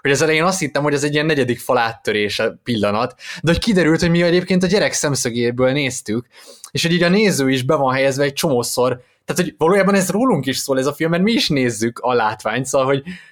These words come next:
hogy, hogy mi magunk is ugyanúgy zabáljuk ezt a filmet, és ülünk, és nem tudom,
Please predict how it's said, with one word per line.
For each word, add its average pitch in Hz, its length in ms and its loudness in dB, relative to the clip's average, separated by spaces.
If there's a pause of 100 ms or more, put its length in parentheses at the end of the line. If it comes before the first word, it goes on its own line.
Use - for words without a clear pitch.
(120)
hogy, 139 320 -2
hogy 151 240 -2
mi 175 120 2
magunk 147 400 0
is - 300 -4 (480)
ugyanúgy 127 540 0
zabáljuk 113 480 -2
ezt 117 180 -6
a 113 40 -2
filmet, 123 380 -2
és 104 220 -8
ülünk, 127 340 0
és 110 280 -2 (340)
nem 123 200 -4
tudom, 104 400 0